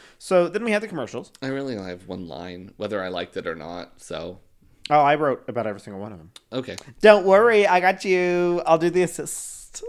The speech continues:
Speaker 1: <laughs>
Speaker 2: Um, Elektra up first. Uh, I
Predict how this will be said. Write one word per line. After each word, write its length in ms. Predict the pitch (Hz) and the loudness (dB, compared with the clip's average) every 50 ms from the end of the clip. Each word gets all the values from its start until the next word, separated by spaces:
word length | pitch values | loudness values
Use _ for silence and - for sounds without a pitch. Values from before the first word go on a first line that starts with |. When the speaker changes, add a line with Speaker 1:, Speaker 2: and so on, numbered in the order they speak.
| - - - - - 190 - - | -12 -12 -12 -12 -12 -12 -8 -8
Speaker 1:
<laughs> 60 | 196 - - _ _ _ _ - _ - _ _ _ _ - 147 | -10 -10 -10 _ _ _ _ -20 _ -20 _ _ _ _ -4 -2
Speaker 2:
Um, 380 | 147 143 143 143 143 143 156 - | 0 2 2 2 2 0 0 2
Elektra 380 | 208 208 180 160 156 - 180 170 | 4 4 4 4 4 2 0 0
up 120 | 170 - | 0 0
first. 640 | - 135 123 120 135 185 208 - - - - - - _ _ _ _ _ _ - - _ _ - | 0 2 4 4 4 2 0 -4 -10 -12 -14 -18 -20 _ _ _ _ _ _ -20 -20 _ _ 0
Uh, 400 | 147 156 156 156 156 156 160 - - - | 2 2 4 4 4 4 2 0 -2 -4
I 240 | - 170 208 220 - | -2 -2 0 -2 -2